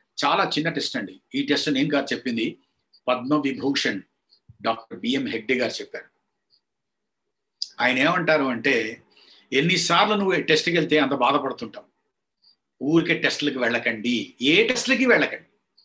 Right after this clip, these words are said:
మీరు ఆరోగ్యంగా ఉన్నారా లేదా అని తెలుసుకోవడానికి మీకు ఒకే ఒకటి ఏమిటంటే, ఉదయం మీరు బెడ్ మీద నుంచి లేచినప్పుడు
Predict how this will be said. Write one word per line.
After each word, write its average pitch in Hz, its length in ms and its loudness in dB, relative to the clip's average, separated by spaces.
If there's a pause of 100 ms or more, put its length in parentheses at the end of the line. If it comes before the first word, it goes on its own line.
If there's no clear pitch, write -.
(720)
మీరు 165 160 4
ఆరోగ్యంగా 220 580 4
ఉన్నారా 196 360 2
లేదా 185 260 0
అని 180 140 -6
తెలుసుకోవడానికి 165 720 0
మీకు 139 200 -2
ఒకే 151 180 -4
ఒకటి 156 220 -2
ఏమిటంటే, 131 520 -4 (360)
ఉదయం 220 640 2
మీరు 151 640 0 (260)
బెడ్ 165 240 2
మీద 226 180 4
నుంచి 196 220 -4
లేచినప్పుడు 135 1000 -2